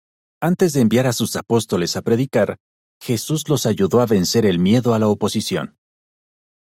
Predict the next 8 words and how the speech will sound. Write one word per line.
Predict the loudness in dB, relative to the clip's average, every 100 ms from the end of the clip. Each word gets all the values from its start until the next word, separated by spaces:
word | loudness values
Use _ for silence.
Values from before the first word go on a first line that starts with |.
| _ _ _
Mateo | -4 -4 0 2 2
diez, | 2 0 0 0
veintinueve | -2 -2 -2 -2 -2 0
a | 0
treinta | 0 0 0 -2
y |
uno | 0 0 -2 -2
dice: | -4 -4 -8 -12